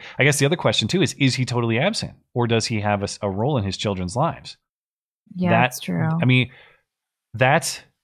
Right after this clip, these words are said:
Speaker 1: I, man, I, I worry about that, where you have a hybrid situation where dad is a part of your life, but stepdad also is. And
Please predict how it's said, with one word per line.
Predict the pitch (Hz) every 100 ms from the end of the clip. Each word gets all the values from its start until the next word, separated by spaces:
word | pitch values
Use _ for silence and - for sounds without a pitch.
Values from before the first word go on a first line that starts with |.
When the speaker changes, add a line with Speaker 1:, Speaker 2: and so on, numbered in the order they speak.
| _ _ _ _ _ _ _
Speaker 1:
I, | - 180 104
man, | 143 170
I, | 123 135 127 131
I |
worry | 131 214 269
about | 113 98 80 82
that, | 127 131 - _
where | 127
you | 120
have | 120
a | 101
hybrid | - 135 143 135 113
situation | 127 - 113 113 - 107
where | 104 98 - _ _ _ -
dad | 113 123 127
is | 120
a | 117
part | 127 117
of | 113
your | 110
life, | 110 110 -
but | 101
stepdad | - 113 110 113 101 98
also | 107 110 - 110
is. | 113 117 117 - _ _ _ _ _ _ _ _
And | 113 110 110 107 -